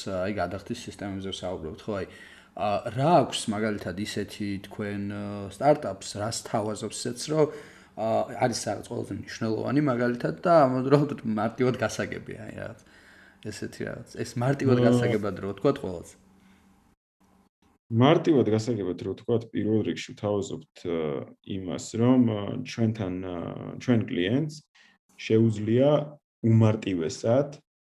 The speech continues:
Speaker 2: და ძალიან, ა, მ, მ, საწყისი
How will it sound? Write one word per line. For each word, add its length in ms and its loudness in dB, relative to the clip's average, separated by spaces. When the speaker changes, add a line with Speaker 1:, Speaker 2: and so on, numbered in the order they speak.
Speaker 2:
და 180 4
ძალიან, 800 6
ა, 160 -4
მ, 600 -6
მ, 640 -12
საწყისი 800 -4